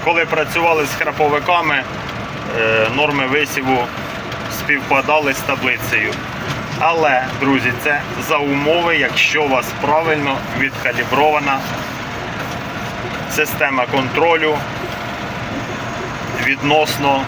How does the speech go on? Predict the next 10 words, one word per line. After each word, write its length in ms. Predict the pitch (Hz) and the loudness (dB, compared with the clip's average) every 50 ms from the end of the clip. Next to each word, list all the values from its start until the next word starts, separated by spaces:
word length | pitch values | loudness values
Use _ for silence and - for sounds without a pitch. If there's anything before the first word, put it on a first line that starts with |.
| - - - | -4 -2 0
трактора. 800 | 143 151 151 143 135 - - - 143 135 123 127 123 107 104 101 - - - - - - - - - - - - - - - - - | 4 4 4 4 4 0 -2 2 2 2 4 4 2 2 0 -2 -4 -6 -6 -6 -6 -6 -6 -6 -6 -6 -6 -6 -6 -6 -4 -2 -2
Бо 80 | 117 | 0
там 240 | - - 156 156 156 | 2 2 2 4 4
є 160 | 147 151 147 | 4 2 2
нюанси. 520 | 139 139 139 135 131 127 117 117 120 - 113 - | 2 2 4 4 4 2 2 -2 -4 -6 -4 -2
Там 160 | 127 127 127 117 123 | 0 0 0 0 0
повинна, 540 | 135 135 139 156 147 143 139 135 131 127 - - - - - - - - - - - - - - 123 | 0 2 2 2 2 0 0 0 0 0 0 -2 -6 -8 -8 -8 -8 -8 -8 -8 -8 -6 -2 0 2
е, 200 | 120 120 117 113 | 2 2 2 2
швидкість 680 | - - 147 156 180 185 - - - 131 123 - - | 0 0 2 2 0 0 -2 -4 -4 -4 -2 -2 -4
співпадати, 960 | - - 135 135 123 - - 135 131 127 147 151 156 143 - - 139 131 117 | -4 -2 -2 -2 -2 0 0 0 2 4 4 4 2 2 2 0 0 0 0